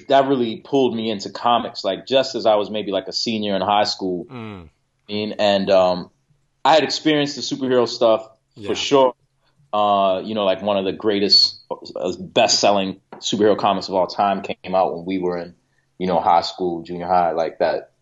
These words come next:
Speaker 1: new X-Men shit, like the X-Men shit.
Speaker 2: Yeah,
Speaker 1: But
Speaker 2: with the, with the connecting covers and all that shit.
Speaker 1: <laughs> Yeah, yeah, all that shit.
Speaker 2: I definitely
Speaker 1: But, like,
Speaker 2: have all that stuff somewhere still, and, like, X-Force number one sealed with the Deadpool card inside and shit. I got that for sure.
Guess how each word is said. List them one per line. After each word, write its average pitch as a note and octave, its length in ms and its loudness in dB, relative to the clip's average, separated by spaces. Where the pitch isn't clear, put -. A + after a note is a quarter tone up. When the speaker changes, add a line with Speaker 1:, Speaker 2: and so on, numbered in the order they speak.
Speaker 1:
new F#2 240 -2
X-Men F2+ 440 -2
shit, - 400 -2
like - 220 -4
the - 100 0
X-Men E3 360 -2
shit. - 320 -10
Speaker 2:
Yeah, F2+ 420 -8
Speaker 1:
But C#3+ 60 4
Speaker 2:
with D#3+ 140 2
the, B2 120 -4
with B2+ 160 -6
the A#2 80 -6
connecting A2 540 -10
covers G#2 500 -8
and A2+ 120 -10
all A2 140 -6
that A#2 200 -6
shit. C#3 380 -8
Speaker 1:
<laughs> F3+ 40 -4
Yeah, E3+ 160 6
yeah, D#3+ 220 2
all C#3+ 240 2
that C#3+ 200 -2
shit. A2 320 -14
Speaker 2:
I A#2 140 -10
definitely A#2+ 380 -2
Speaker 1:
But, - 80 -2
like, A2 80 -2
Speaker 2:
have G#2+ 160 -2
all G#2 240 -4
that G2 200 -4
stuff F#2 300 -12
somewhere F#2+ 400 -10
still, F#2 380 -10
and, F#2 100 -12
like, F2+ 240 -10
X-Force G#2 640 -8
number G#2+ 340 -8
one G#2+ 520 -10
sealed A2 560 -8
with G2 180 -12
the G2+ 80 -14
Deadpool G#2+ 640 -8
card A#2 280 0
inside A2 480 -2
and G#2+ 140 -10
shit. A#2 180 -6
I G#2 140 -4
got G#2+ 200 -6
that G2 200 -6
for F#2+ 160 -10
sure. F2+ 480 -8